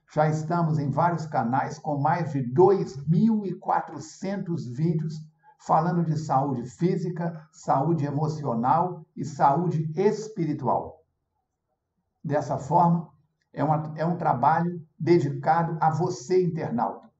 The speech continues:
que acompanha esses quarenta e dois anos do, da, do Armando Falcone em Juiz de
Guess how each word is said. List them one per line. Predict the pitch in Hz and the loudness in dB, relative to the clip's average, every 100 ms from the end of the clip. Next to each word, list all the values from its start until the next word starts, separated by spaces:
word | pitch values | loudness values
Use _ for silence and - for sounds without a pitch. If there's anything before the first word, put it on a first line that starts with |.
| _ _ | _ _
que | - | -8
acompanha | 143 143 139 135 165 175 170 165 160 - - | -6 -2 -4 0 0 2 0 0 -4 -12 -6
esses | 151 135 - | -4 -2 -6
quarenta | - 135 127 165 139 | -2 0 0 0 -4
e | 147 | -4
dois | 131 143 123 | -4 -4 -4
anos | 131 151 135 - - _ _ _ _ | -2 -2 -4 -8 -14 _ _ _ _
do, | - 139 | -6 0
da, | 127 131 139 123 117 104 107 104 104 - - _ _ _ | 0 0 0 2 2 -2 -8 -12 -14 -18 -20 _ _ _
do | 113 | -2
Armando | 120 131 143 | 0 2 0
Falcone | - 131 123 143 135 - | 0 -2 -2 -2 -2 -2
em | 151 143 | 0 0
Juiz | 127 | 2
de | 123 | 0